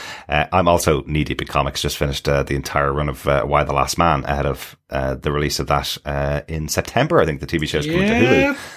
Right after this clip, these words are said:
Speaker 1: Um, so I'm fully finished on Y the Last Man, and it was just as great as I remember.
Speaker 2: I'm finishing Invincible for my
Speaker 1: Oh, excellent.
Speaker 2: fourth run. <laughs> And I don't mean just the first couple of arcs. I'm going full way through,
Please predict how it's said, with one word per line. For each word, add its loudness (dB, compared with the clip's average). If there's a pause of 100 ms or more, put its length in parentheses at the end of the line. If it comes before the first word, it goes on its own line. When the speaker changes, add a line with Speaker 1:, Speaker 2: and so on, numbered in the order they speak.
(160)
Speaker 1:
Um, -2
so -4
I'm 0
fully 4
finished 0
on 0
Y -2
the -6
Last -6
Man, -6
and -8
it -14
was -10 (220)
just 0
as -4
great -4
as -12
I -6
remember. -12 (340)
Speaker 2:
I'm -2
finishing 2
Invincible -6 (220)
for -8
my -4
Speaker 1:
Oh, -2
excellent. 0
Speaker 2:
fourth -12
run. -2
<laughs> -10
And 4
I 6
don't 6
mean 6
just 4 (240)
the 2
first 0
couple -2
of -4
arcs. 0
I'm 2
going 2 (320)
full -2
way -2
through, -4